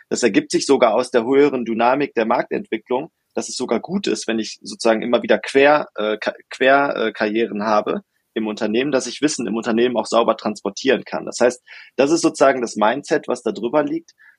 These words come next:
Und dann, äh, geht's eben darum, dass, ähm, dass es sehr gut kommuniziert wird. Und das ist das, was sich hier komplett unterscheidet, auch für uns mit,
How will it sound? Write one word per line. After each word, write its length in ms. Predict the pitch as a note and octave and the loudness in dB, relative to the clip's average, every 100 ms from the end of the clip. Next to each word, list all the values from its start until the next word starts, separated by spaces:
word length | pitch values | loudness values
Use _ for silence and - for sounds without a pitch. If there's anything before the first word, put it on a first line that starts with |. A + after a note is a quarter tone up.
| _ | _
Und 200 | - - | -4 2
dann, 280 | A2+ C#3 A2+ | 2 2 -2
äh, 240 | A2 A#2+ | 0 0
geht's 260 | A2 B2+ - | 0 -4 -4
eben 260 | G#2+ A2+ A2 | -4 -4 2
darum, 540 | G#2+ B2+ B2+ B2 A#2+ | 2 2 0 -4 0
dass, 320 | A2 A2 - | 0 0 -2
ähm, 380 | - G#2+ G#2 G#2 | -2 -2 -2 -2
dass 180 | A2 A#2 | -4 -4
es 140 | A2+ | -4
sehr 240 | B2 C3 B2+ | 0 2 2
gut 260 | B2 C#3 | -2 -8
kommuniziert 720 | - A2+ G#2+ G2+ - C3+ - | -4 -2 -2 -6 -2 0 0
wird. 160 | G2 F#2 | -2 -4
Und 160 | G#2 | 0
das 120 | B2 F#3 | 0 0
ist 140 | E3 | -2
das, 180 | C#3 - | -4 -2
was 200 | B2+ - | -6 -6
sich 160 | B2 | -10
hier 140 | - A#2+ | -6 -4
komplett 500 | A#2+ A2 - D#3 - | -2 -4 0 0 0
unterscheidet, 580 | E3 E3+ E3 D3+ D#3 - | -2 0 2 4 2 2
auch 140 | - | -2
für 160 | - G2+ | -2 -2
uns 340 | C3 G3 - | -2 -4 -6
mit, 120 | A2 | -14